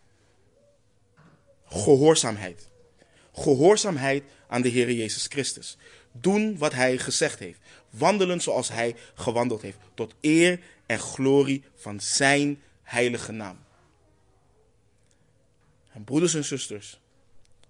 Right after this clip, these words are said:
moet je weer herinnerd worden aan wat de Heere God heeft gedaan in jouw leven. Ben je Hem vergeten?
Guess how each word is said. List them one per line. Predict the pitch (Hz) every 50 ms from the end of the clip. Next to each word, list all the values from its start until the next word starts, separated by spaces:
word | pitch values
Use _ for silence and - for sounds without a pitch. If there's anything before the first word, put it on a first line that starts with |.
| - _ _ _ _ _ _ - _ _ - _ _ _ _ _ _ _ _ _ _ _ _ _ _ _ _
moet | _ 127 127 -
je | 156 139
weer | 123 131 143 147 131 107 101 104 104 - _ _ _ _ _ _ _ _ _ _ _ _
herinnerd | - 113 110 - 127 135 143 139 123
worden | 117 120 117 107 104 101 117 - _ _ _ _ _ _ - - - - - - - - - - _ - _
aan | - 113
wat | 120 117
de | 123
Heere | 110 120 127 143 147
God | - - - 139 127 - - - -
heeft | - 117 120 120 -
gedaan | - 120 110 113 117 120 120
in | 117 110
jouw | 107 101 101
leven. | 98 101 98 95 - - - - - - - - - _ _ _ _ _ _ _ _ _ _ _ _
Ben | - 110 120 147
je | 156 143
Hem | 127 131 127
vergeten? | 127 131 113 - 120 117 113 - 160 185